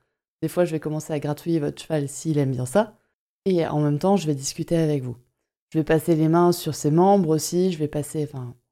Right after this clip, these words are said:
ça, on y vient tout de suite. C'est ce que je fais en trois. Je regarde votre poney partout et je le touche.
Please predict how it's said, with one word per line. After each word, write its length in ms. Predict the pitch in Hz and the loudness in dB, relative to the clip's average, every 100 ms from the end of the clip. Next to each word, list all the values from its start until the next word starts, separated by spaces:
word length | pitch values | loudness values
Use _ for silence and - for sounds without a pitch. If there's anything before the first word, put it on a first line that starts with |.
| _ _ _ _ _ | _ _ _ _ _
ça, 200 | - 160 | -6 -2
on 60 | 151 | 0
y 100 | 143 | 0
vient 240 | 123 123 | -4 -8
tout 100 | - | -12
de 60 | - | -8
suite. 320 | 226 220 - _ _ _ _ _ | -8 -8 -18 _ _ _ _ _
C'est 80 | 165 | -8
ce 60 | - | -4
que 60 | |
je 100 | 165 | -4
fais 300 | - 160 - _ | -2 -4 -4 _
en 120 | 165 | -4
trois. 480 | 156 - 180 233 _ _ - | -4 -2 -2 -2 _ _ -10
Je 200 | 156 170 | 2 6
regarde 440 | 165 208 208 180 | 8 8 6 4
votre 180 | 156 147 | 0 -2
poney 400 | - 160 151 - _ _ - | 0 0 0 -6 _ _ -8
partout 420 | 156 - 226 294 _ _ | -8 0 0 0 _ _
et 80 | 202 | 2
je 100 | 196 | 4
le 60 | 185 | 2
touche. 420 | - 131 - | -4 -14 -14